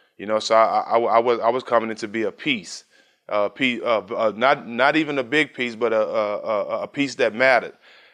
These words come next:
And, um, ha-, having Tim, Tim Duncan and David Robinson, you know, I just had to be a star in my role, like you always say, Matt. And, and I went in and did that. You know, I wa-, I was,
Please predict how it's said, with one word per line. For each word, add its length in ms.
And, 320
um, 500
ha-, 180
having 340
Tim, 680
Tim 240
Duncan 360
and 100
David 200
Robinson, 580
you 140
know, 260
I 140
just 100
had 180
to 40
be 140
a 80
star 300
in 40
my 120
role, 280
like 180
you 120
always 260
say, 220
Matt. 320
And, 240
and 180
I 60
went 220
in 80
and 100
did 240
that. 180
You 80
know, 80
I 80
wa-, 120
I 120
was, 260